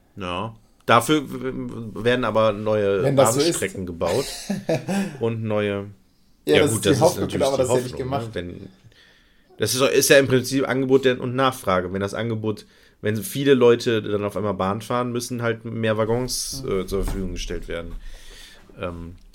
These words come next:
Speaker 2: Ja.
Speaker 1: ja, so, okay, gut, aber wirtschaftlich ein bisschen fragwürdig. Aber sozial, und das,
Speaker 2: Schwierig.
Speaker 1: darauf wollte ich nämlich hinaus, ähm, sozial ist das doch eigentlich extrem gut,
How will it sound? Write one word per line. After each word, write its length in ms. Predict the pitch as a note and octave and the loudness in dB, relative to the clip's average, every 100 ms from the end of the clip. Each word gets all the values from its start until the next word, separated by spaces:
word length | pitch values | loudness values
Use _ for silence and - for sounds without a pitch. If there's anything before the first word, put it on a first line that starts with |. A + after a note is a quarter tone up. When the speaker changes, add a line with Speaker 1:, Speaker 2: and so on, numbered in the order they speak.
| - - | -16 -8
Speaker 2:
Ja. 160 | C#3 | -6
Speaker 1:
ja, 140 | C3 B2 | 4 6
so, 200 | C3 G#2+ | 6 2
okay, 160 | G3 | 0
gut, 140 | F#3+ E3 | 2 2
aber 180 | D#3+ E3+ | 2 4
wirtschaftlich 380 | A3+ A#3 F#3+ F3 | 4 4 -2 -2
ein 60 | |
bisschen 200 | E3 D3+ | -2 -2
fragwürdig. 420 | C#3 G2+ - F#2 - - | 2 2 2 -4 -4 4
Aber 280 | - E3 D#3+ - | 6 8 6 2
sozial, 560 | - C3+ A#2+ - G3 D3 | -2 -2 0 4 6 6
und 100 | A#2 | 4
das, 120 | D3+ | 2
Speaker 2:
Schwierig. 60 | - | 2
Speaker 1:
darauf 240 | C#3 C3+ | 0 2
wollte 140 | B2+ - | -2 -2
ich 60 | |
nämlich 200 | A#2 F#2+ | -6 -10
hinaus, 520 | G2+ A#2+ B2+ D#2+ - - - - - | -10 -4 -2 -4 -8 -14 -20 -20 -2
ähm, 320 | B2 A#2+ A#2 - - | 0 0 -4 -14 -12
sozial 720 | - C#3 C3 - F#3 G3 F#3+ | 2 2 4 0 4 6 4
ist 220 | F#3+ D#3 | 2 -4
das 160 | C#3 B2 | -2 -2
doch 180 | A2+ - | -4 -2
eigentlich 460 | A2+ A2+ G2+ F#2+ | -2 0 -2 -6
extrem 560 | G#2 - - - A2 F#2 | -8 -6 -8 -4 -4 -4
gut, 340 | C#3 D3 - | -4 -6 -8